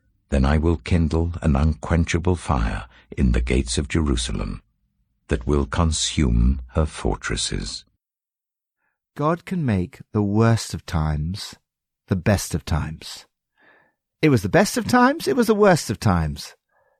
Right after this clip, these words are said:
Speaker 2: These are the opening words of Charles Dickens' novel A Tale of Two Cities, set in London and Paris during and before the French Revolution. Again, we see that God can be glorified in apparent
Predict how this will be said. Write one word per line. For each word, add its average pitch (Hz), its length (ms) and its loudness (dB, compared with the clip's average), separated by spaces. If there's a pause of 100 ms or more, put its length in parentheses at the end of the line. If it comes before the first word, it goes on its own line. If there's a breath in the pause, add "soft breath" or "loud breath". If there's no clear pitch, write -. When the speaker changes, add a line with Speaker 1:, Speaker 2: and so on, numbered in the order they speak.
(580)
Speaker 2:
These 127 220 4
are 135 40 2
the 127 160 2
opening 104 280 2
words 85 260 2
of 82 120 -8
Charles 95 280 2
Dickens' 82 320 -2
novel 82 280 0
A 80 60 -2
Tale 85 200 0
of 80 80 -6
Two 87 100 -4
Cities, 82 380 -6
set 90 180 -2
in 90 140 2
London 95 300 4
and 87 100 2
Paris 80 420 -2 (140)
during 92 320 2
and 87 80 2
before 82 320 -4
the 78 80 -8
French - 260 -6
Revolution. 80 600 -8 (760 loud breath)
Again, 165 560 2 (640)
we 196 220 2
see 85 560 0 (300 soft breath)
that - 200 -2
God 196 380 4
can 156 200 4
be 147 120 2
glorified 82 800 0
in 98 140 2
apparent 127 720 2